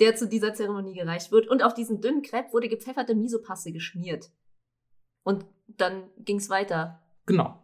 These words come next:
Speaker 2: Also ich hab, ähm, unter anderem auch noch je nach Quelle, die man findet, also wir waren ja damals leider nicht dabei,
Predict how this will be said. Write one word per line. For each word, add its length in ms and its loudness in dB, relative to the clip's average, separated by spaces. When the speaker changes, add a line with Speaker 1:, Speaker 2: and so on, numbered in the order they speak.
Speaker 2:
Also 160 0
ich 120 -4
hab, 300 -6
ähm, 380 -2
unter 240 0
anderem 240 0
auch 120 -2
noch 180 -6
je 140 -6
nach 180 0
Quelle, 420 2
die 100 0
man 160 -2
findet, 340 -2
also 220 -6
wir 100 -6
waren 160 2
ja 80 2
damals 460 0
leider 240 0
nicht 180 2
dabei, 460 0